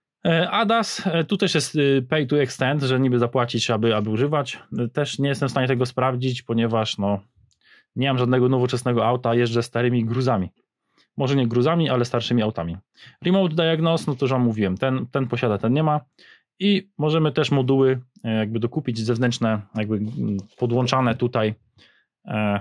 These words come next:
no, urządzenia. Też ważne jest to, że tutaj nie ma zaślepek. E, tutaj ten cerpek miał zaślepki,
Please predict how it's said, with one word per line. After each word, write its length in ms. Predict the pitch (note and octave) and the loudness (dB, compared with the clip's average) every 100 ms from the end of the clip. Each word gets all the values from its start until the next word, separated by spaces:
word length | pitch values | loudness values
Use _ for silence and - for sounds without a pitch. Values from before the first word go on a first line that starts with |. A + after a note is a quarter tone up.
| - D#3 | -4 -2
no, 80 | |
urządzenia. 640 | F3+ D3+ C#3+ C#3+ C#3+ C#3+ C#3 _ _ _ _ - | 0 2 2 2 2 0 -2 _ _ _ _ -2
Też 180 | C#3+ | 0
ważne 300 | B2+ C#3+ C#3+ | 2 2 2
jest 120 | C3 D3+ | 0 0
to, 100 | C3 | 0
że 120 | B2+ | 0
tutaj 380 | E3+ - B2+ B2 | -4 -2 0 2
nie 140 | C3 | 2
ma 200 | B2+ A#2+ | 2 2
zaślepek. 480 | B2 B2 G2+ E2+ - - - - - _ _ - | 2 0 -2 -4 -10 -12 -10 -10 -14 _ _ -6
E, 280 | A2 A2 G#2+ - - _ - - | -2 -2 -4 -8 -20 _ -20 -8
tutaj 300 | F#3 E3 D3+ | -4 0 0
ten 240 | D3+ C#3+ C#3 C3 | 2 0 0 0
cerpek 440 | B2 C#3 C#3 C3+ E3 | 0 -2 -2 -2 0
miał 180 | E3+ | 0
zaślepki, 520 | E3 F3 F#3 - G3+ | 0 2 0 0 0